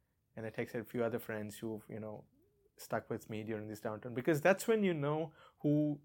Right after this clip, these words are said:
the real friends are, who actually care for you. I've ca-, I've had some people who used to constantly call me, keep me motivated, you know, give me directions and things like that. So I let every one of them know that I got this job.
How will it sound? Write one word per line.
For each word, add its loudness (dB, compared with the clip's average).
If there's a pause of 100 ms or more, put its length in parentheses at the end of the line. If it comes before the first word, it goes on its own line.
the 2
real 4
friends 0
are, 0
who -2
actually -2
care -4
for -6
you. -4 (600)
I've 0
ca-, 0
I've 2
had 2
some -8
people -4
who -4
used -6
to -8
constantly -6
call -4
me, -8
keep -10
me -8
motivated, -4
you -10
know, -10
give -8
me -8
directions -8
and -10
things -14
like -10
that. -10
So -14 (120)
I -6 (300)
let -4
every -6
one -10
of -14
them -10
know -14 (720)
that -16 (380)
I 0
got -2
this -14
job. -8